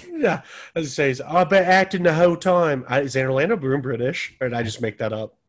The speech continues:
Speaker 1: I think so. Maybe.
Speaker 2: <laughs> So he talks like a Peaky Blinder.
Speaker 1: <laughs> "Hello, bruv."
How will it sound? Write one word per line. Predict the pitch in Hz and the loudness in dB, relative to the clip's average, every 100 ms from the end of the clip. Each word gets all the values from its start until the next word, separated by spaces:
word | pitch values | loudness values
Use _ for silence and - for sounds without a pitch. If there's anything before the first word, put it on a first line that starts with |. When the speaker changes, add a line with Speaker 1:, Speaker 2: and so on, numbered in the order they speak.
| - | -14
Speaker 1:
I | |
think | - 139 | -2 -2
so. | - 349 208 359 - _ _ _ _ _ _ _ _ | 0 0 0 -2 -10 _ _ _ _ _ _ _ _
Maybe. | 131 247 262 269 | -4 -4 -4 -8
Speaker 2:
<laughs> | - - _ | -14 -20 _
So | - 139 | -6 -2
he | 127 | 0
talks | 139 123 - | 2 0 -2
like | |
a | 117 | -6
Peaky | 135 120 | -6 -6
Blinder. | 110 113 104 98 107 - _ _ - | -4 -2 -4 -6 -12 -18 _ _ -18
Speaker 1:
<laughs> | 139 - _ _ _ _ - | -18 -18 _ _ _ _ -2
"Hello, | 160 120 | 2 2
bruv." | 101 123 202 | 2 2 2